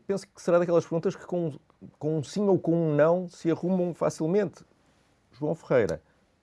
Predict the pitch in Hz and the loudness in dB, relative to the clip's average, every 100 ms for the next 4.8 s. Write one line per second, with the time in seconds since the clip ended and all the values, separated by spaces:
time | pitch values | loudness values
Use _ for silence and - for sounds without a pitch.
0 | _ 131 131 147 143 156 - _ _ - | _ -6 -2 0 0 -2 -10 _ _ -10
1 | 123 127 127 120 - 123 113 - - _ | -6 -2 -2 -2 -4 -4 -4 -10 -20 _
2 | - 95 120 135 123 123 123 123 127 123 | -12 -8 -6 -6 -4 -6 -6 -8 -6 -4
3 | 123 113 110 101 - 113 117 120 127 107 | -4 -6 -10 -10 -12 -6 -4 -4 -6 -8
4 | 110 104 160 - 135 - - | -10 -8 -10 -12 -16 -18 -12